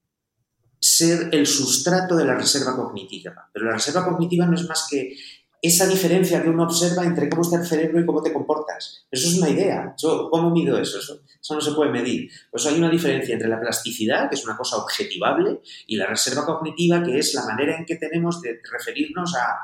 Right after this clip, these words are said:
pues tú estás mejor de lo que parecería con,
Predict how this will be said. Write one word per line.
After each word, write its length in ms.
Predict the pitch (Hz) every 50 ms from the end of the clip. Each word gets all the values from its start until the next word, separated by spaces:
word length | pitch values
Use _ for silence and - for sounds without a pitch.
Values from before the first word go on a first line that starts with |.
| - - - - - - - - _ _ _ _ _ _ - - - - - _ _ _ _ _ _ _ _ _ _ _ _ _ _ _ _ _ -
pues 280 | 127 117 117 - -
tú 100 | 127 139
estás 360 | 151 143 - - 165 165 - 160
mejor 600 | 135 - - 139 131 120 107 101 95 - - -
de 180 | 127 113 113 117
lo 140 | 107 107 101
que 80 | 113
parecería 920 | - 113 - 101 - - - - 113 117 98 85 85 85 - - - - _ _
con, 260 | - 113 101 -